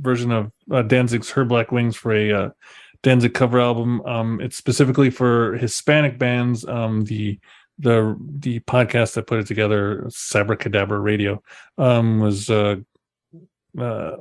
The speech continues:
I, I'm thankful that they let me on it because I'm in the U S, but, um, we're using that. I'm, my family's from Ecuador, so, and I speak Spanish too.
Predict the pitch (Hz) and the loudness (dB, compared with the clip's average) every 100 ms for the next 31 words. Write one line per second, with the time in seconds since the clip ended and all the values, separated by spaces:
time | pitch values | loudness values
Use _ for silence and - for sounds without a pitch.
0 | - 131 131 143 113 135 117 120 110 113 | -8 -2 0 2 2 2 2 0 0 0
1 | 104 110 117 143 143 127 - - 104 104 | 0 0 2 2 2 0 -4 -8 -4 -2
2 | 104 101 98 104 110 104 - 107 - _ | 0 0 0 2 2 0 -2 -4 -4 _
3 | - - - 120 110 104 104 98 104 - | -20 -20 -6 0 2 2 0 -4 -8 -12
4 | 113 120 107 107 104 110 101 98 98 101 | -8 -2 0 2 2 2 2 2 2 0
5 | - - 117 98 - 104 104 95 - 104 | -2 -2 0 0 2 2 2 0 0 0
6 | - 98 95 95 - 104 - - _ - | 0 0 -2 -4 -2 -4 -4 -16 _ 2
7 | 110 107 107 - 117 - - 104 - 104 | 4 4 2 -2 -6 -4 -4 -4 -2 0
8 | 104 104 - - | 2 0 -4 -6